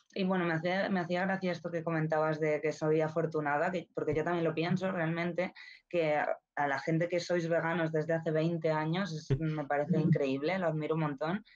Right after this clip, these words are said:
Speaker 1: Y realmente a-, a-, ahora hemos nacido, o sea, mi generación, estamos en un momento en el que la información la tenemos en la palma de la mano, mm, súper accesible.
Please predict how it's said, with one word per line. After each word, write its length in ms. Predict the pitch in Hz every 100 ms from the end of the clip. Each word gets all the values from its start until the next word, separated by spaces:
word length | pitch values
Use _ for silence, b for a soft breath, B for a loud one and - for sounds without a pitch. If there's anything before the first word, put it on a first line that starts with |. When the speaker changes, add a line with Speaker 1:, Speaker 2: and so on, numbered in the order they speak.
| _ _ _
Speaker 1:
Y 120 | 190
realmente 440 | 170 165 170 165 220
a-, 180 | - - _
a-, 380 | 165 165 - 156 156 147
ahora 300 | 160 175 233
hemos 220 | 185 165
nacido, 540 | 175 - 170 185 220
o 60 | 214
sea, 140 | 156 147
mi 140 | 143
generación, 640 | 131 143 131 - 151 208 269 b b b
estamos 280 | _ 175 185
en 100 | 185
un 80 | 180
momento 320 | 160 151 160
en 60 | 208
el 60 | 175
que 80 |
la 80 | 151
información 480 | 147 147 139 135 151
la 100 | 180
tenemos 380 | 160 165 202 -
en 160 | - 151
la 120 | 139
palma 280 | 143 156 160
de 60 | 147
la 100 | 139
mano, 480 | 139 165 220 247 -
mm, 260 | 160 143 143
súper 320 | - 185 180 160
accesible. 640 | 160 147 - 170 208